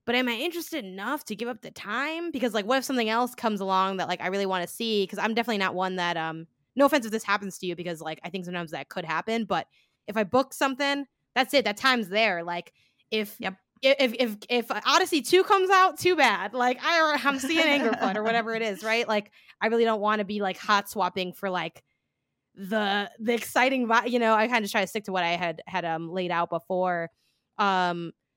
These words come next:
Speaker 1: something else, too, that, I, I don't know where this fits into the conversation, but I just thought was interesting is last year I went to pax, and obviously this will depend on having, again, that community, that group of friends, but I went with, um,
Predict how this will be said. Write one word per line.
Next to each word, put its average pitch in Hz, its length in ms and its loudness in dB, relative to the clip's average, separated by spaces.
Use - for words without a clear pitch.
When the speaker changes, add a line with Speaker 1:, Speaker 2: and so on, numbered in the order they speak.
Speaker 1:
something 370 340 4
else, 202 280 0
too, 226 220 -2
that, 226 400 2
I, 208 80 2
I 214 40 2
don't 269 100 2
know 254 80 4
where 220 120 2
this 196 100 -4
fits 202 160 -6
into 185 120 -10
the 190 80 -6
conversation, 185 580 -4
but 170 100 0
I 180 40 0
just 175 120 -10
thought 180 120 0
was 170 180 -6
interesting 180 500 -6
is 160 220 -8
last 190 340 0
year 220 120 2
I 196 80 4
went 190 200 -2
to 175 360 -4
pax, 175 480 -2
and 180 100 -4
obviously 190 260 -4
this 170 80 -10
will 185 60 -8
depend 175 260 -8
on 165 220 -6
having, 233 280 6
again, 196 160 -2
that 170 160 -4
community, 214 600 0
that 190 160 -4
group 202 180 -4
of - 20 -20
friends, 190 360 -4
but 196 120 -2
I 196 80 0
went 254 180 -2
with, 262 200 -2
um, 185 340 0